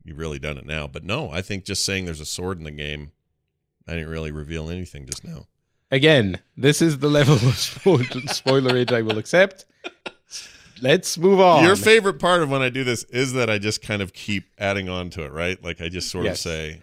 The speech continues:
Speaker 1: "Well, I'll just say
Speaker 2: That
Speaker 1: this.
Speaker 2: is
Speaker 1: Well, let me just add this." Yeah. Yeah.
Speaker 2: That is my favorite.
Speaker 1: Uh, Red Man Pig, Tyrolean is not a tool. But anyway, let's move on.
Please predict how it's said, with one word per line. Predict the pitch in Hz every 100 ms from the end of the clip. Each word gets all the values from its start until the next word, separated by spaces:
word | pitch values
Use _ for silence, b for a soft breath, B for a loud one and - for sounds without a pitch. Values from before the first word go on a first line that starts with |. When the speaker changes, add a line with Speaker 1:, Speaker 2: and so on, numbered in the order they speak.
| -
Speaker 1:
"Well, | 123
I'll | 240 302
just | 233 -
say | 151
Speaker 2:
That | 127 120
Speaker 1:
this. | 123
Speaker 2:
is | 120
Speaker 1:
Well, | 247
let | 262
me |
just | 190 175
add | 127 117 90
this." | 131 120 -
Yeah. | 73 - _ _ _
Yeah. | - _ _ _ _ B B B B B -
Speaker 2:
That | 143 160
is | 165 127
my | 117 107
favorite. | - 92 90 -
Speaker 1:
Uh, | 113 113 113 117
Red | 117 147
Man | 147 139
Pig, | 143 135 120
Tyrolean | 131 127 127 120
is | 107
not | 113 107
a | 104
tool. | - 78 65 90 -
But | 92
anyway, | 87 76 67 67
let's | 80 -
move | 92 78
on. | 67 78